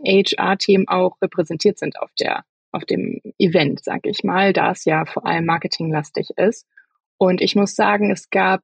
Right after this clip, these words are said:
mehr H-R-Inhalte, Vorträge, Masterclasses et cetera, als ich gedacht habe.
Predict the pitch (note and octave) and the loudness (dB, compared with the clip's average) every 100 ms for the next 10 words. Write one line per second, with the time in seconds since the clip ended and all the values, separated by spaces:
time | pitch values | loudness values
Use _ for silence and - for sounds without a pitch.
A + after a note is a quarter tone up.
0 | - F#3+ F3+ F3+ G#3 G#3+ G#3+ - F#3 F#3 | -4 -2 2 4 4 4 2 2 0 2
1 | - F3 F3 - G#3+ G#3+ G3+ G3 G3 F#3+ | -2 -2 -2 2 2 4 2 2 0 0
2 | F#3 F3+ F#3 _ - G3+ F#3+ - F#3+ F#3 | 2 0 -4 _ -6 -2 0 0 0 0
3 | F3+ F3+ F3+ F3+ F#3 F3+ F#3 - - F#3 | -2 -4 -4 -4 -2 -2 -4 -10 -6 -4
4 | - F#3 F#3 - F3 E3+ - - - - | -4 -2 -2 0 -2 -2 -8 -10 -6 -2
5 | F#3 - - C4 C#4 | -2 -4 -2 0 0